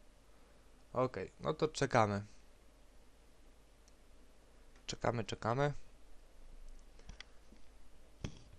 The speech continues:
Nie lubię czekać.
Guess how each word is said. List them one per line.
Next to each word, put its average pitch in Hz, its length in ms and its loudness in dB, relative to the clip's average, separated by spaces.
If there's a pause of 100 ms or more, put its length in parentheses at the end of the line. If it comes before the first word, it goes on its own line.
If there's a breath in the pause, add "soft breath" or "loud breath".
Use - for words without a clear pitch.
(1700)
Nie 110 80 4
lubię 113 240 10
czekać. - 480 10